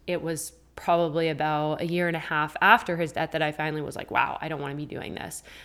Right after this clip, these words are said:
Um, so that was kinda, like, the first step. And when I dove into yoga and self-growth, and yoga was a huge catalyst to my growth as well over the, the last decade.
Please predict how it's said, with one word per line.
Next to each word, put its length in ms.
Um, 260
so 120
that 140
was 100
kinda, 180
like, 180
the 80
first 600
step. 500
And 360
when 120
I 80
dove 240
into 240
yoga 280
and 200
self-growth, 680
and 160
yoga 340
was 380
a 40
huge 440
catalyst 560
to 100
my 140
growth 580
as 240
well 460
over 480
the, 220
the 300
last 560
decade. 480